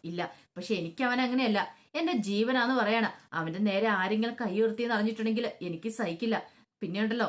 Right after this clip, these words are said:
ആ ഉയർത്താനായിട്ട് ആ കൈ കാണത്തില്ലെന്ന് പറഞ്ഞിട്ട് അച്ഛൻ്റെ ആ വലത് കൈ എടുത്തങ്ങോട്ട് പൊക്കി. മേലാല് ഈ കൈ എന്റെ ധർമ്മന് നേരെയോ എന്റെ കുടുംബത്തിന് നേരെയോ പൊങ്ങിയാണ്ടല്ലോ, നീ എക്സ്ട്രാ ഒരു കൈ വാങ്ങിച്ചു വെച്ചോ.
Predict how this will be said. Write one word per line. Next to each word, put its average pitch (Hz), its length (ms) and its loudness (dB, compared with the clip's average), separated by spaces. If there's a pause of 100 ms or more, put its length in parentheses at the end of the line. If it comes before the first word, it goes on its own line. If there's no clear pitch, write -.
(240)
ആ 262 140 -4
ഉയർത്താനായിട്ട് 277 580 2
ആ 269 80 -6
കൈ 220 240 0
കാണത്തില്ലെന്ന് 233 560 0
പറഞ്ഞിട്ട് 220 320 0
അച്ഛൻ്റെ 196 440 -6
ആ 220 40 2
വലത് 185 280 -2
കൈ 202 140 0
എടുത്തങ്ങോട്ട് 220 420 0
പൊക്കി. 190 260 -6 (100)
മേലാല് 185 580 0 (280)
ഈ 214 100 -2
കൈ 220 240 0 (480)
എന്റെ 196 180 -2
ധർമ്മന് 196 480 2
നേരെയോ 220 340 2
എന്റെ 196 180 -6
കുടുംബത്തിന് 202 460 -2
നേരെയോ 226 200 0
പൊങ്ങിയാണ്ടല്ലോ, 214 600 0 (220)
നീ 160 180 -8
എക്സ്ട്രാ 196 300 -4
ഒരു 202 140 -2
കൈ 214 240 -4
വാങ്ങിച്ചു 214 380 2
വെച്ചോ. 214 240 0